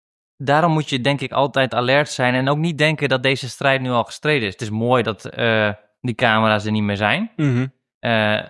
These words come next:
Speaker 1: ze erkennen de weerstand en dat het ongewenst is.
Speaker 2: Ja.
Speaker 1: Maar in plaats van dat ze zeggen van, "Nou, weet je, misschien moeten we het dan gewoon niet doen," zeggen ze,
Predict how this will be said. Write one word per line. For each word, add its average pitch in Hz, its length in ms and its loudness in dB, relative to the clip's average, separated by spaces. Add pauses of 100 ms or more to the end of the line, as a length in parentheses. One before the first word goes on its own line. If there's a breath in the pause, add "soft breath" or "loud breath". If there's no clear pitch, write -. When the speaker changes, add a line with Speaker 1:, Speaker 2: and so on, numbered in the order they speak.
Speaker 1:
ze 117 180 -2
erkennen 120 580 0
de 113 120 2
weerstand 127 680 0
en - 140 -4
dat 113 100 0
het 110 160 -2
ongewenst 127 720 -2
is. 226 320 -4
Speaker 2:
Ja. 135 200 0 (400)
Speaker 1:
Maar 127 180 0
in 139 100 -2
plaats 240 300 0
van 190 100 0
dat 175 120 2
ze 160 100 -8
zeggen 147 320 -2
van, 147 160 -2
"Nou, 139 120 4
weet 131 200 2
je, 139 100 -4
misschien 139 240 -4
moeten 131 220 -2
we 127 80 2
het 117 100 4
dan 110 80 2
gewoon 107 120 0
niet 202 160 0
doen," 254 320 -2 (260)
zeggen 143 200 0
ze, 156 140 -2